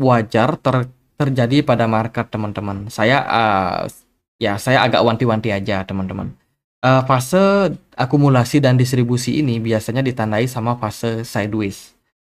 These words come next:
Ya, pergerakannya cenderung sideways, tapi pelan-pelan di fase-fase sideways kayak gini,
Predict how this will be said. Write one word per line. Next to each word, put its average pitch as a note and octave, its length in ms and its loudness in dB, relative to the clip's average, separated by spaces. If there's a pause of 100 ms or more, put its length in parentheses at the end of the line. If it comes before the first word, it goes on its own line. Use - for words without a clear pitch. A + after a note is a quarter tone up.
(120)
Ya, G#2+ 160 -4
pergerakannya A#2 560 -2
cenderung A#2 400 0
sideways, A2 800 -2
tapi B2+ 260 -2
pelan-pelan B2 800 2
di C3 80 2
fase-fase A#2 560 -2
sideways A2+ 480 -2
kayak A2 240 -4
gini, B2+ 400 0